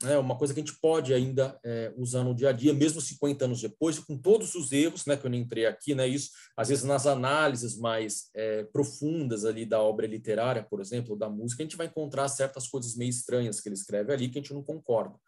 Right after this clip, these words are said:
Ok, mas, é, essa concepção mais geral, eu acho que ela é muito válida ainda, né? A gente pode propor uma outra ontologia? Pode, tal, né? Mas eu acho que é uma, é,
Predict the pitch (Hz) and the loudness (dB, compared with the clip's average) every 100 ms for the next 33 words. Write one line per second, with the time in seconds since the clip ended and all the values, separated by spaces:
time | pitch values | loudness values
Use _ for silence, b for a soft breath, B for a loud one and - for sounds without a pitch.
0 | b _ 143 - 123 101 B B _ 110 | b _ -4 0 -2 -2 B B _ -10
1 | 110 107 107 107 120 120 120 123 123 123 | -4 0 0 0 2 0 2 0 0 -4
2 | 127 123 120 - 127 113 117 127 127 117 | -6 -4 -4 -4 -2 0 0 0 0 2
3 | 117 135 131 120 123 - 131 131 135 139 | 4 4 4 2 0 -6 -4 -2 -2 -6
4 | 165 135 123 117 120 117 117 110 143 110 | -6 0 2 2 0 -2 -2 -2 -2 -2
5 | 110 120 B B - 170 - 143 160 135 | -2 -4 B B -4 -4 2 6 6 4
6 | 127 123 127 117 117 113 120 113 104 95 | -4 0 0 2 0 -2 -4 -2 -2 -2
7 | 113 151 101 - 101 139 160 98 - 113 | -2 -2 -2 0 2 6 6 4 -4 -4
8 | 131 101 110 135 b b _ 107 120 113 | -2 -2 -4 -8 b b _ -4 0 2
9 | 120 - - 127 123 120 117 120 123 120 | 0 -4 -12 -6 -2 0 0 2 2 2
10 | 120 123 117 117 110 107 101 98 95 _ | 2 2 2 0 -2 -4 -6 -8 -10 _
11 | 107 110 | -8 -8